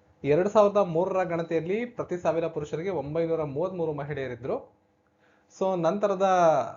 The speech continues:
ಆ, ಒಂದು ಗಣತಿಯನ್ನು ನಡೀತು, ಅದರಲ್ಲಿ ಇಂಪ್ರೂವ್ಮೆಂಟ್ ಅನ್ನ ನಾವು ಕಂಡಿದ್ವಿ. ಅತಿ ಹೆಚ್ಚು ಲಿಂಗ ಅನುಪಾತವನ್ನು ಹೊಂದಿರತಕ್ಕಂತಹ ರಾಜ್ಯ ಯಾವುದು ಅಂದ್ರೆ ಕೇರಳ.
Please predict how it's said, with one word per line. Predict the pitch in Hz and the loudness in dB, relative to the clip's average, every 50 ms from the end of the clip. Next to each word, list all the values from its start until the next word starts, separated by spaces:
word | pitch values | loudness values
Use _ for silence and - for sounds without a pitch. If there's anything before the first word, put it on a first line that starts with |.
| - - - | -16 -14 -10
ಆ, | 151 147 143 139 139 135 | -8 -6 -4 -4 -4 -4
ಒಂದು | 135 139 143 147 147 139 | -4 -4 -6 -6 -6 -4
ಗಣತಿಯನ್ನು | 135 139 143 151 - 165 165 160 - | -4 -4 -4 -4 -2 -2 -2 -2 -4
ನಡೀತು, | 147 - | -4 -6
ಅದರಲ್ಲಿ | 156 147 151 151 156 202 | -4 -4 -4 -2 -2 -2
ಇಂಪ್ರೂವ್ಮೆಂಟ್ | 208 170 170 190 190 220 214 202 190 180 165 - | -4 -4 -4 -2 0 0 0 0 0 -2 -4 -6
ಅನ್ನ | 151 147 | -6 -6
ನಾವು | 143 135 127 123 | -4 -6 -6 -6
ಕಂಡಿದ್ವಿ. | - 127 123 120 113 117 139 196 - - - _ _ _ _ _ _ _ - | -6 -6 -6 -6 -8 -6 -8 -8 -8 -10 -16 _ _ _ _ _ _ _ -6
ಅತಿ | 151 - - 240 | -6 -6 -4 -4
ಹೆಚ್ಚು | 202 214 220 220 - - - 233 233 226 | -4 -4 -4 -4 -8 -8 -6 -2 0 0
ಲಿಂಗ | 202 175 165 180 196 | 0 0 -2 -2 -2
ಅನುಪಾತವನ್ನು | 185 175 175 175 175 170 160 165 165 160 156 156 | -2 -2 -2 -2 -2 -2 -2 -2 -2 -4 -4 -4
ಹೊಂದಿರತಕ್ಕಂತಹ | 151 147 147 151 151 151 - 147 - 143 139 139 - 147 147 156 147 139 131 - | -4 -4 -2 -4 -4 -4 -6 -8 -8 -8 -8 -8 -10 -8 -6 -4 -4 -4 -4 -2
ರಾಜ್ಯ | 123 139 143 139 147 | -2 -4 -4 -4 -4
ಯಾವುದು | 147 139 139 131 131 123 | -2 -2 -2 -2 -4 -6
ಅಂದ್ರೆ | 123 135 170 | -6 -8 -10
ಕೇರಳ. | 175 - - 135 135 147 135 127 | -10 -8 -6 -4 -2 -2 -2 -2